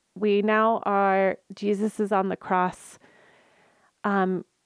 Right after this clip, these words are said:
he has suffered tremendously. And he cries out,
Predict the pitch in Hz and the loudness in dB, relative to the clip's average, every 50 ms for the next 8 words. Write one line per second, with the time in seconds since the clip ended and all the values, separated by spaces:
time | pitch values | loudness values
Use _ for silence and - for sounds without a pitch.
0 | - - - - 226 214 202 180 185 196 190 - - - - 208 180 - - - | -20 -16 -8 -2 -2 0 0 0 -2 -2 -4 -4 -8 -8 -4 -4 -4 -4 -4 -4
1 | 180 175 175 170 170 - 175 _ _ - - - - 190 180 190 185 190 190 185 | -2 -2 -2 -4 -6 -10 -16 _ _ -16 -10 -4 -2 0 0 2 2 2 2 2
2 | 185 180 180 175 180 - - - - - 180 - 190 - - _ _ _ _ _ | 0 0 0 -2 -4 -4 -6 -6 -4 -4 -4 -4 -8 -12 -16 _ _ _ _ _
3 | _ _ _ _ _ _ _ _ _ _ _ _ _ _ _ _ _ _ _ _ | _ _ _ _ _ _ _ _ _ _ _ _ _ _ _ _ _ _ _ _
4 | - 202 196 185 190 185 - - - 214 202 202 220 226 208 214 175 160 - - | 0 0 2 2 0 -2 -4 -6 -2 0 2 2 2 2 0 0 0 0 0 0
5 | - - | -2 -4